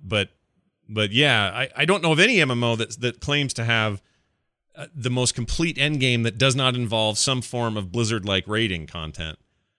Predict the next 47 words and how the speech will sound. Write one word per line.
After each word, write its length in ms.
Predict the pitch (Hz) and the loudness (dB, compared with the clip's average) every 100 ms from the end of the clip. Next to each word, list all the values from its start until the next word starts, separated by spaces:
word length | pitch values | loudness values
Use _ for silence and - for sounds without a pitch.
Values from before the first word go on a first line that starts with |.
| _ _ - | _ _ -6
If 220 | 101 - | -6 -2
there 180 | 113 175 | 2 4
is 140 | 151 | 4
one, 220 | 139 131 | 2 2
someone 240 | 147 139 123 | 0 0 -2
can 140 | 113 | -2
tell 180 | 143 131 | 0 0
me. 140 | 90 | -2
I 140 | 85 117 | -2 -2
just 240 | 117 - | 0 -2
don't 260 | 120 110 131 | -4 -8 -8
know, 400 | 120 117 90 101 | -4 -2 -2 -4
and 140 | 98 | -2
I 60 | 101 | 0
haven't 200 | 110 101 | 0 -2
heard 180 | 110 101 | -2 0
how 180 | 101 98 | -2 -2
compelling 460 | 98 - 143 123 | -8 -6 -4 -2
it 100 | 107 | 0
is 120 | 104 98 | 0 -2
or 80 | |
if 80 | 92 | -4
it's 100 | 98 | -6
compelling 340 | 107 98 110 95 | -10 -6 -6 -6
enough 220 | 98 101 | -6 -8
to 80 | - | -8
draw 220 | 98 92 | -6 -4
me 160 | 90 95 | -4 -4
into 260 | 101 87 | -6 -6
it. 140 | 80 - _ _ _ _ - | -6 -8 _ _ _ _ -4
But 240 | 95 87 _ _ | -4 -4 _ _
the 160 | 104 104 | -6 0
biggest 400 | 131 131 131 - | 2 2 0 -2
other 240 | 113 117 110 | -2 -2 0
M 160 | 110 | -2
M 100 | 107 | -2
Os 200 | 110 107 | -2 -2
on 80 | 104 | -2
the 80 | 92 | -2
market 440 | 104 117 95 78 | -2 -2 -4 -6
feature 300 | - 98 98 | -6 -8 -4
some 300 | - 110 110 | -4 -4 -4
kind 280 | 90 110 101 | -6 -6 -4
of 80 | 95 | -4
end 200 | 95 92 | -4 -4
game 240 | 92 85 | -4 -2
raiding 440 | 95 101 90 82 | -2 -2 -4 -8